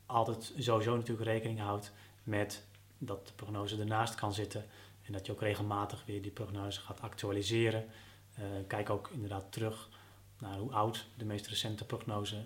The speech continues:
eh, is. Als je een lokale prognose hebt die al vijf jaar oud is, ja, dan kun je in feite natuurlijk gewoon weggooien.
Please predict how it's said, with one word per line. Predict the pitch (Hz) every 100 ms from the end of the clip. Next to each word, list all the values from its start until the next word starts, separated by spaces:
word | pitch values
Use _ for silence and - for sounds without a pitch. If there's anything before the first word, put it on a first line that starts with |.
| -
eh, | 135 104 104
is. | 104 -
Als | 101
je | 107
een |
lokale | 107 104 107 107
prognose | 110 113 113 117 113
hebt | 104 - -
die | - 107
al | 104
vijf | 120 113
jaar | 120 117
oud | 110 110
is, | 107 101
ja, | 104
dan | 98 98
kun | -
je | 101
in | 98
feite | 101 95 104
natuurlijk | 98 - -
gewoon | 98
weggooien. | 104 - 104 101 98